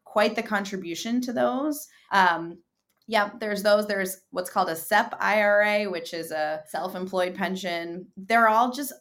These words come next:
uh, without getting into all of the, like, lingo and the, um, <laughs> different letters, it's really all just different types of tax treatments to retirement accounts and ways for you to save money on taxes. That's really what it is. So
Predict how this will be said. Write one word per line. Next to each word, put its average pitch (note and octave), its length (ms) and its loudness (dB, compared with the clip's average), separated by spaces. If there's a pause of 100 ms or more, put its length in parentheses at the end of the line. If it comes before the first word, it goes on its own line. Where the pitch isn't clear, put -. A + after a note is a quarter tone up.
(100)
uh, - 60 -6 (320)
without B3 400 2
getting G#3+ 360 -2
into F#3+ 280 -2
all F3 300 2
of F3+ 160 -6
the, E3+ 180 -2
like, D#3+ 280 -2 (180)
lingo F#3 580 2
and E3+ 180 -2
the, D#3 400 -2 (120)
um, D#3+ 340 0 (240)
<laughs> - 100 -18
different C4+ 460 -2
letters, F3+ 440 0
it's G3+ 220 -10
really A#3 280 -4
all F#3 280 -2
just F3 400 -10
different E3+ 380 -6
types E3+ 340 -8
of D#3 120 -12
tax - 320 -10
treatments A#3+ 520 -6 (100)
to E3 380 -6
retirement D#3+ 540 -4
accounts C#3+ 420 -8
and F#3 200 0
ways F3 240 -4
for D#3+ 160 -6
you D#3+ 240 -6
to - 160 -10
save D3 260 -4
money C3+ 220 -4
on F2+ 100 -8
taxes. - 400 -14
That's F3+ 240 0
really F#3 280 0
what D#3 140 -4
it D3 120 -8
is. - 240 -6
So E3 300 0